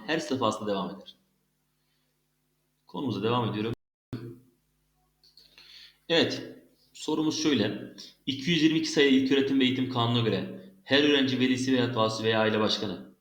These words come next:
özrü yüzünden okula gidemeyen çocuğun durumunu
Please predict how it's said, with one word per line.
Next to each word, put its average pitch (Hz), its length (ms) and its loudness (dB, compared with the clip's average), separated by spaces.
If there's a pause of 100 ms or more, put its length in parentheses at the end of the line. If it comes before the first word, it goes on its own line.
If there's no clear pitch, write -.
özrü 139 400 4
yüzünden 135 400 4
okula 131 280 2
gidemeyen 123 500 2
çocuğun 117 440 -2
durumunu 123 580 -2